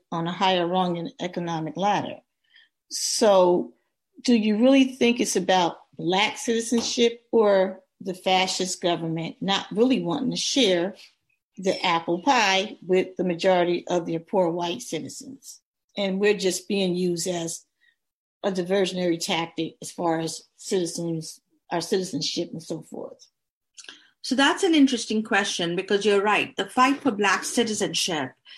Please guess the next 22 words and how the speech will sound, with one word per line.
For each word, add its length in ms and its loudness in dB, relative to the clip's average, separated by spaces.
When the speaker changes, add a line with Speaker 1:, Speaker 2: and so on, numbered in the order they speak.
Speaker 2:
is 640 2
really 960 2
a 100 -2
fight 540 0
that 340 0
African 400 -4
Americans 500 -2
are 140 2
waging, 540 0
that 200 -6
abolitionists 720 -4
are 120 -4
waging. 640 -6
Um, 580 2
the 180 -2
Anti-Slavery 1160 2
Coalition 760 -2
is 520 -2
a 80 -6
Free 220 -4
Soil 320 -2
Party. 520 -10